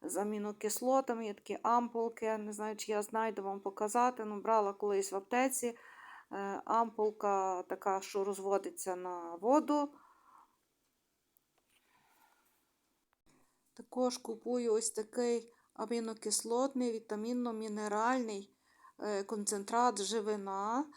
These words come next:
спеціально для птиці. Дуже хороша річ, рекомендую. Я купувала на Prom.ua,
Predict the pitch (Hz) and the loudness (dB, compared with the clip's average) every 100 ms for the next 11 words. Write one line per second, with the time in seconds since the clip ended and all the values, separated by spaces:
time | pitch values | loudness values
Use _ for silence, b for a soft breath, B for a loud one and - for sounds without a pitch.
0 | B - - 233 226 240 233 226 214 196 | B -14 -8 -6 -2 0 0 -2 -6 -4
1 | 202 - 220 240 247 240 208 - 247 233 | -4 -2 0 2 2 2 0 0 -2 0
2 | 196 196 202 214 208 190 190 196 196 202 | -2 -4 -4 0 0 0 0 -2 -2 0
3 | 302 320 - - 214 208 214 214 208 233 | -2 -2 -6 -4 -6 -6 -8 -6 -4 -2
4 | 247 220 196 196 B B B - 214 220 | 0 0 0 -4 B B B -10 -4 -2
5 | 220 - 220 214 202 202 196 196 - 190 | -4 -4 2 4 4 2 -2 -6 -4 -4
6 | 185 202 - 262 294 311 | -4 -4 -2 0 2 2